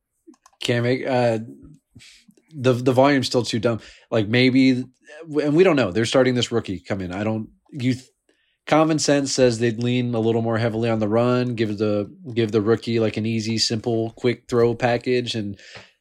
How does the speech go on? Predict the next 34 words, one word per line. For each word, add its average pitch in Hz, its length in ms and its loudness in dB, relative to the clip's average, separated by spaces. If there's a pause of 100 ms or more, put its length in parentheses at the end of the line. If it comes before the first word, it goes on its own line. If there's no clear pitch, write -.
(160)
move 120 280 2
the 123 80 2
chains 123 320 0
with 110 120 -2
your 110 120 0
two 120 220 2
experienced 113 440 -2
running 123 200 -2
backs. 131 300 -4
But 107 320 2
Atlanta's, 113 680 -4 (680)
well, 120 260 2
I'm 123 180 0
not 127 160 2
afraid 110 220 0
of 101 60 -4
Atlanta's 104 320 -4
run 107 140 -4
defense 104 360 -4
specifically, 98 460 -6
but, 92 240 -6 (380)
I 110 140 -8
mean, 104 320 -4 (920)
Cam 139 180 2
Akers 123 280 2
is 113 100 -2
still 120 200 2
playing 113 580 -2
under 107 560 -2
thirty 107 220 0
percent 107 280 -4
of 104 60 -2
the 101 80 0
snaps, 101 580 -4